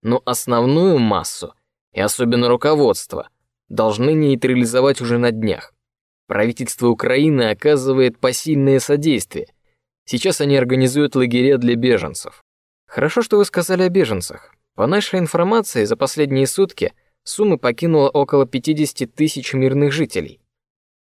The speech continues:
Да, и на блокпостах ведётся тщательный контроль.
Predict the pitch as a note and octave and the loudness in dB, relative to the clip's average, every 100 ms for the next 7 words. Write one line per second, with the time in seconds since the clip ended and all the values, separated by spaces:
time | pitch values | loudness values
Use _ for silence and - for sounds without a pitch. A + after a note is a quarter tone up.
0 | _ - G#2+ D3+ B2 - _ _ _ _ | _ -8 -2 0 0 -4 _ _ _ _
1 | - A#2+ C3+ D3+ D3+ - C#3+ - G3 E3+ | -4 0 2 2 0 0 -2 -2 -2 -2
2 | A2+ A#2 A#2+ D#3 - A2+ - C3+ - C#3 | 0 0 2 0 -2 -8 -2 -2 0 -2
3 | B2 C#3+ C#3+ A#2+ G2 | 0 -2 -2 -2 -2